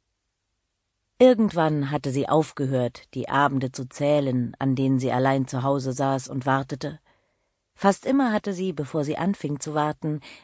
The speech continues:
etwas möglichst Außergewöhnliches gekocht, hatte dafür lange in der Küche gestanden. Davor war sie ausgiebig unterwegs gewesen, für das meist anspruchsvolle Abendessen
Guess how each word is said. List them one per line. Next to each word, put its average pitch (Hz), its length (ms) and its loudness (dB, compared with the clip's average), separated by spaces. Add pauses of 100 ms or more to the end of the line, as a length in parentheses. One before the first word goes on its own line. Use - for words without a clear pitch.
(120)
etwas 185 380 -2
möglichst 208 640 -2
Außergewöhnliches 151 1040 -2
gekocht, 135 560 -6 (500)
hatte 135 240 -6
dafür 131 260 0
lange 147 300 4
in 131 80 0
der 131 120 0
Küche 151 340 -6
gestanden. 135 640 -2 (560)
Davor 247 420 0
war 190 160 0
sie 175 160 -4
ausgiebig 190 580 -6
unterwegs 151 600 -6
gewesen, 165 680 -6
für 139 180 -4
das 127 200 -2
meist 147 340 -4
anspruchsvolle 147 800 -4
Abendessen 147 640 -4